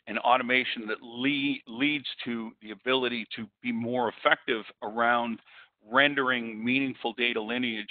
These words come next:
to all of the different stakeholders in your organization, that's a place where you should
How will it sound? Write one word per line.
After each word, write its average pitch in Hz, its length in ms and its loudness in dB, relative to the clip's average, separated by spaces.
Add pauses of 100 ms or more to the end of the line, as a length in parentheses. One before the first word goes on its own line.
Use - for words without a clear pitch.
(160)
to 107 100 -14 (100)
all 123 260 2
of 101 80 -12
the 107 100 -2
different 110 300 -8 (120)
stakeholders 113 580 -6
in 107 100 -8
your 104 160 -6
organization, 104 920 -2 (440)
that's 120 200 4
a - 140 -20
place 117 260 0
where 104 140 -6
you 104 240 -8
should 107 140 -10